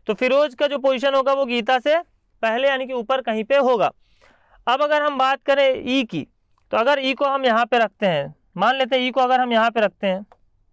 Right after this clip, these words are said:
इस वाले स्ट्रक्चर को पहले देख लेते हैं। ई को अगर हम यहाँ पे रखते हैं तो दो कॉन्जिक्यूटिव हमारे पास पोजीशंस नहीं बची, किसके लिए? गीता और डॉली के लिए।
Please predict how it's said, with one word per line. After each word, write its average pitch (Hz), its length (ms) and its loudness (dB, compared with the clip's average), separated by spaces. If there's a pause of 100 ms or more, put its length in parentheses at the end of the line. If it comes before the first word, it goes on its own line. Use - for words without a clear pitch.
(680)
इस 233 140 -4
वाले 247 220 2
स्ट्रक्चर 233 320 -6
को 220 100 -6
पहले 196 240 0
देख 175 140 -6
लेते 170 200 -10
हैं। 175 80 -16 (720)
ई 277 200 -2
को 302 120 -2
अगर 285 220 2
हम 277 120 -2
यहाँ 247 220 2
पे 269 140 2
रखते 262 340 0
हैं 240 260 2 (1040)
तो 180 60 -4
दो 208 220 2
कॉन्जिक्यूटिव 233 640 -2
हमारे 208 280 0
पास 220 200 -2
पोजीशंस 196 500 -6
नहीं 190 240 -2
बची, 202 260 -6
किसके 202 300 -6
लिए? 226 160 -2
गीता 180 400 -2
और 208 300 0 (100)
डॉली 151 360 -2
के 143 120 -10
लिए। 143 240 -10